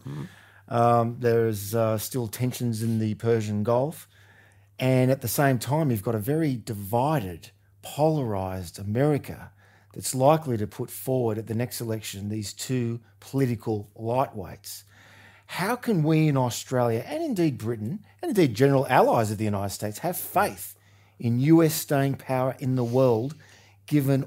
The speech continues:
Speaker 2: all of these deep divisions in the United States?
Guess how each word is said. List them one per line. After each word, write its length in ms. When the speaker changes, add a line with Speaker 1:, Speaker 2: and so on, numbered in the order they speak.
Speaker 2:
all 220
of 120
these 420
deep 360
divisions 520
in 60
the 60
United 300
States? 500